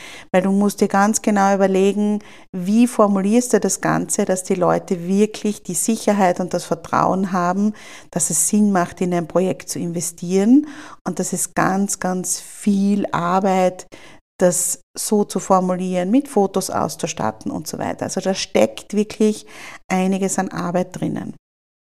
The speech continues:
Wichtig ist dann natürlich auch, und das ist wie bei einem Launch, wie bei einem, bei einer Produktentwicklung,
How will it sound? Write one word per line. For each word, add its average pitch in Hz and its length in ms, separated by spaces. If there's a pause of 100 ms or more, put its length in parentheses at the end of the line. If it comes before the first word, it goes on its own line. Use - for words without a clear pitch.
(1000)
Wichtig 254 360
ist 247 260
dann 214 120
natürlich 196 500
auch, 196 400
und 190 160
das 190 160
ist 175 320
wie 233 300
bei - 180
einem 185 320
Launch, 190 640
wie 208 140
bei - 160
einem, 185 680
bei 190 80
einer 185 260
Produktentwicklung, 196 1300